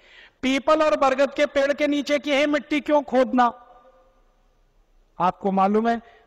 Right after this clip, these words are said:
पीपल और बरगद के पेड़ हर समय ऑक्सीजन देने वाले पेड़ हैं,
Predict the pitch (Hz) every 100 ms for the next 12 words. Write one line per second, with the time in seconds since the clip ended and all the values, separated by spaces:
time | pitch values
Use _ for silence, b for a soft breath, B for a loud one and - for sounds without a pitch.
0 | - 220 233 262 254 247 208 214 220 233
1 | - 233 202 233 226 - 185 214 - 233
2 | 247 240 196 190 - 233 240 240 208 202
3 | 208 196 190 175 180 170 160 160